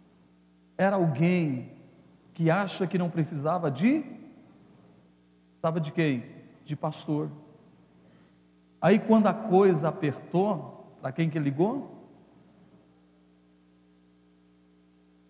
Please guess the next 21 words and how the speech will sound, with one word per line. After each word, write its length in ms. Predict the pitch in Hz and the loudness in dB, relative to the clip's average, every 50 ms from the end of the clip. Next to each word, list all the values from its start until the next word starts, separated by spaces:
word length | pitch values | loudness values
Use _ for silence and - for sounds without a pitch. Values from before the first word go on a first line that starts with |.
| _ _ _ _ _ _ _ _ _ _ - | _ _ _ _ _ _ _ _ _ _ 0
Você 80 | 233 | 0
entendeu? 520 | 233 214 226 208 196 190 208 208 190 175 165 151 - - - - - - - - - - _ _ _ _ _ _ _ _ _ _ _ _ _ _ _ _ _ _ _ _ _ _ _ _ _ _ _ _ _ _ _ _ _ - | 2 2 2 0 0 2 0 0 -2 -4 -10 -14 -16 -18 -20 -20 -20 -20 -20 -20 -20 -20 _ _ _ _ _ _ _ _ _ _ _ _ _ _ _ _ _ _ _ _ _ _ _ _ _ _ _ _ _ _ _ _ _ -4
Aí 140 | 131 131 143 | -2 0 0
eu 60 | 147 | 0
cumpri 360 | - - 226 202 - 240 254 | 4 4 4 4 4 2 2
o 60 | 247 | 2
meu 120 | 208 175 160 | 2 2 0
papel 340 | - 170 165 - 196 196 160 | -2 -4 -4 -2 -4 -4 -4
como 160 | - 175 170 | -4 -6 -6
pastor, 280 | 175 170 165 - 196 190 | -6 -6 -6 -6 -4 -2
mesmo 540 | 190 196 202 214 233 240 269 262 240 247 | 0 2 4 4 4 4 2 2 -2 -4
sabendo 420 | 254 - 254 208 196 208 220 220 220 | -4 -4 -6 -4 0 0 0 0 0
que 100 | - 220 | -2 -4
essa 180 | 202 208 220 | -4 -4 -6
pessoa 420 | 220 - 208 202 - 208 208 214 208 - - - - - | -6 -6 -6 -4 -2 -2 -2 -2 -4 -8 -16 -20 -10 -8
achava 640 | 220 233 220 - - - 196 185 196 214 202 226 | -6 -6 -6 -8 -8 -6 -6 -4 -4 -4 -6 -6
que 100 | 214 - | -4 -4
não 80 | 214 220 | -4 -4
precisava 380 | 208 226 220 202 208 196 202 202 | -4 -6 -6 -6 -6 -4 -4 -6
de 80 | 202 | -8
pastor. 400 | - - 220 - - 220 220 226 | -8 -10 -10 -10 -8 -8 -8 -8